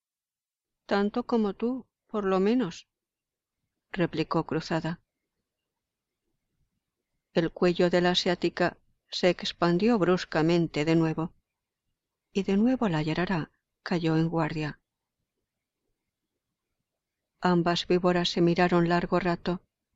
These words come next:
y el capuchón de la cobra bajó lentamente. "Inteligente y valiente", murmuró Amadrías.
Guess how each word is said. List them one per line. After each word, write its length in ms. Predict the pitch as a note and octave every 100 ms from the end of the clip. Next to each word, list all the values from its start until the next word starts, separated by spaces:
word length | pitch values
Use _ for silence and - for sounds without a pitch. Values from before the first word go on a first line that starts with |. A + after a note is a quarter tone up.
| _ _ _ _ _ _ _
y 140 | F#3+ E3+
el 140 | E3
capuchón 640 | F3 E3+ E3+ - B3 A#3
de 100 | C#3+
la 140 | D3 F#3
cobra 420 | G#3 F3+ F3 - _ _ _ -
bajó 480 | F3 E3 D#3 E3 D#3
lentamente. 840 | D#3+ D3+ E3 D3+ D3+ - E3 - _ _ _ _ _ _ _ _ _ _ _ _ _ _ _ _ _ _ _ _ _ _ _ _ _ _ -
"Inteligente 1160 | B3 A#3+ - A#3 A#3+ - C#4 C#4 C4 - B3+
y 140 | B3 A#3+
valiente", 960 | B3 A#3+ B3 B3 A3 - D#3+ D#3 D#3+ _ _ _ _ _ _ _ _ _ _ _ _ -
murmuró 760 | F3+ F3 E3+ E3+ F3 E3+ D#3 - -
Amadrías. 760 | F3 E3+ D#3+ E3 E3 E3+ -